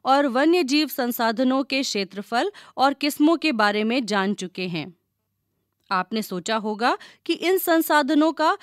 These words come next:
आपके दैनिक जीवन में क्या महत्व है।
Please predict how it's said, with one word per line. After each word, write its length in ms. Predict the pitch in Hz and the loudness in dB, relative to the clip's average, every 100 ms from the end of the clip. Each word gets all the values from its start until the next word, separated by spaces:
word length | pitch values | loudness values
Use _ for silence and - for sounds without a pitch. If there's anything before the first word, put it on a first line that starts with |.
| - - | -12 0
आपके 360 | 254 269 - 294 | 0 2 -2 -2
दैनिक 460 | 190 214 240 277 | -2 -2 0 -2
जीवन 400 | 185 233 254 285 | -2 -4 0 2
में 120 | 294 320 | 2 0
क्या 260 | - 302 | 0 2
महत्व 420 | 359 339 339 294 | 2 0 -2 -4
है। 280 | 285 214 170 | -2 -2 -6